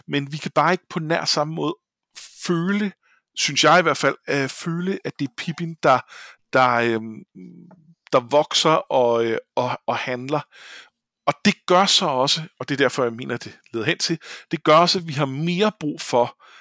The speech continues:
at han, øh, gør det, han gør i filmene, hvor det er ham, der, der, der, øh, der lokker Treebeard hen og, øh, og se det her, øh,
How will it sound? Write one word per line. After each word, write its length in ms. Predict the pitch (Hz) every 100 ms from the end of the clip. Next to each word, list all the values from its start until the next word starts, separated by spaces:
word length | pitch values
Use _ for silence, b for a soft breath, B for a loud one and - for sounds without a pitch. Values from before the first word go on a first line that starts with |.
| b _
at 180 | 143 139
han, 380 | - 147 139 135 b b b _ _ _ _ _ _ -
øh, 400 | 143 131 120 117 _ -
gør 180 | 143
det, 160 | 151 151
han 120 | 147
gør 140 | 139 135
i 40 |
filmene, 400 | - 151 147 139
hvor 180 | 127 127
det 80 | 127
er 40 |
ham, 220 | - 123
der, 100 | - - -
der, 80 | 139 - _ -
der, 160 | 131 113
øh, 220 | 113 107 B B B
der 180 | 135 123
lokker 260 | 123 113 123
Treebeard 640 | - 160 143 139 127 - -
hen 260 | - 165 - _ -
og, 260 | 143 123 b b b b
øh, 520 | 131 120 110 107 107 - -
og 100 | -
se 300 | - 180 147
det 100 | 135
her, 180 | 120 117
øh, 260 | 110 107